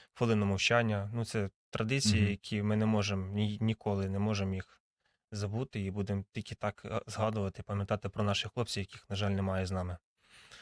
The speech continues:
Speaker 1: Е, да, ми бойовий шлях вже немаленький маємо, і хочу, хотів нагадати, що всі ці бригади створюються на основі тих частин, які вже мають бойовий досвід і великий бойовий шлях. Тобто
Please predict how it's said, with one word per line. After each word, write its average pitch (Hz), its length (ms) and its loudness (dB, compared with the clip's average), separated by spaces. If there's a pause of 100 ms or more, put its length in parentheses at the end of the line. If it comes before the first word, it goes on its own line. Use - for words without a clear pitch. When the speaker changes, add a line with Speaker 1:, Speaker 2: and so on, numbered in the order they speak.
(360)
Speaker 1:
Е, 101 220 -2 (580)
да, 135 340 4
ми 127 140 4
бойовий 120 340 2
шлях 127 340 2
вже 107 580 2 (760)
немаленький 113 640 4
маємо, 127 420 4 (240)
і 104 500 -2
хочу, 113 420 -2
хотів 113 380 0
нагадати, 113 840 2
що 107 520 2
всі - 220 0
ці - 120 2
бригади 127 380 4
створюються 104 640 0
на 104 100 2
основі 107 320 0
тих - 260 -4
частин, 170 380 -2
які 113 400 0 (380)
вже 110 160 2
мають 117 540 4
бойовий 110 300 0
досвід 123 360 -2
і 101 260 -2
великий 104 360 -2
бойовий 104 280 0
шлях. 92 320 -2 (140)
Тобто - 360 -8